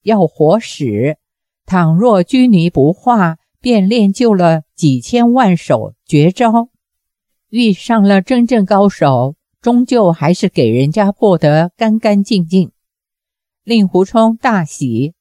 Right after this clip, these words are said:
他生性飞扬跳脱，风清扬这几句话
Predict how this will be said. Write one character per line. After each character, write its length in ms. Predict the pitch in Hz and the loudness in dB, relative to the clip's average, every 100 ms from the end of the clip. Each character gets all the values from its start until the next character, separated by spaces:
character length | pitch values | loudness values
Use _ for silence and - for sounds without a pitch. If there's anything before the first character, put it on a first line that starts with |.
| _ _ | _ _
他 220 | - 214 208 | -4 -2 -2
生 300 | - 240 262 | -2 -2 -2
性 360 | - 226 180 | -4 -4 -4
飞 300 | - 233 233 | -4 -2 0
扬 280 | 214 151 175 | 0 -2 -6
跳 300 | - 254 180 | -4 0 0
脱， 420 | - 233 226 226 _ _ _ _ | 0 0 2 0 _ _ _ _
风 220 | 262 247 | -2 0
清 200 | - 254 | 0 0
扬 260 | 240 175 196 | 2 0 0
这 220 | 262 202 | 0 0
几 180 | - 127 | -2 -2
句 160 | 160 | 0
话 400 | 160 214 190 165 | 0 0 0 -2